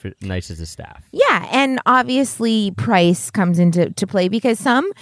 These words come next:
Speaker 2: you know, of these artisan ice cream shops are really expensive. Like, one of my favorite ones is almost <laughs> prohibitively expensive. We wouldn't,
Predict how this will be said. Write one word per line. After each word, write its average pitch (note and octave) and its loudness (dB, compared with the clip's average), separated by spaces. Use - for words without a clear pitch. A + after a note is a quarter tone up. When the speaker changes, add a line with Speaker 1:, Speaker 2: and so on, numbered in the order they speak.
Speaker 2:
you A#3 0
know, G#3 4
of F#3+ -2
these G3+ -6
artisan F3+ 0
ice F3+ -2
cream E3+ -2
shops - -2
are A#3+ 4
really B3 2
expensive. F#3+ -2
Like, F3 -6
one D#4 2
of G4 0
my A#3 2
favorite A3 -2
ones E3 -2
is E3+ -2
almost C#4 2
<laughs> G#3+ -6
prohibitively G3 0
expensive. G3 -2
We F#3+ 0
wouldn't, G#3+ 0